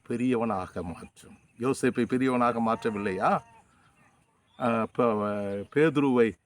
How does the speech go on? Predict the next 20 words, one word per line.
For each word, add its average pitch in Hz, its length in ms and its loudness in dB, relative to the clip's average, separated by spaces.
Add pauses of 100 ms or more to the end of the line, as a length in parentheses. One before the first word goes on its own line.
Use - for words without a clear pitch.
அந்த 110 220 -4
மீன் 139 300 2
பிடிக்கிறவனாக 117 640 0
இருந்தவனை 110 480 0
பெரியவனாக 127 640 0
மாற்றவில்லையா? 117 840 0 (360)
அதே 233 640 6 (100)
காருண்யம், 120 480 8 (1800)
யோசேப்புக்கு 208 680 10
வெளிப்பட்ட 185 600 6
காருண்யம் 170 600 8 (400)
பேதுருக்கு 214 500 8
வெளிப்பட்ட 190 560 6
காருண்யம் 170 460 10
உங்களுக்கு 254 440 8
வெளிப்படும், 226 420 10
எனக்கு 202 260 6
அருமையானவர்களே. 147 760 4 (640)
காருண்யத்தை 214 680 8
நம்புங்கள். 180 600 6